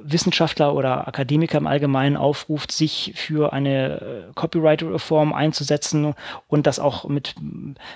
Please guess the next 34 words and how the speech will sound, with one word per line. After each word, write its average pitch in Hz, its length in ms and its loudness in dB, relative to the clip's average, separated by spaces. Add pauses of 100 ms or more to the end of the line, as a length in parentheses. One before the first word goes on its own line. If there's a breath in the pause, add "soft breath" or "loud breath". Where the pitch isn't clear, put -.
(120)
mit 139 160 -6
eigenen 147 280 4
Beispielen 147 480 2
und 143 240 0
mit, 147 160 0
äh, 147 140 0
mit 139 220 0
Daten 139 300 4
zu 165 120 0
unterlegen, 139 400 0
warum 139 220 2
man 131 80 2
das 127 180 -4
machen 131 220 -4
sollte. - 360 -10
Und 131 220 -10 (640 loud breath)
das - 200 -4
ist, - 200 -4
denke 135 180 0
ich, - 180 -6 (140)
auch - 320 -6
mal 151 120 6
hier 147 180 2
schön, 151 260 4
den, 147 220 2
den 135 160 0
politischen 147 420 -2
Flügel 143 400 -2
da, 139 160 2
also 143 140 0
einen, 147 280 -2
einen 147 360 -4
starken 151 340 4
politischen 151 360 0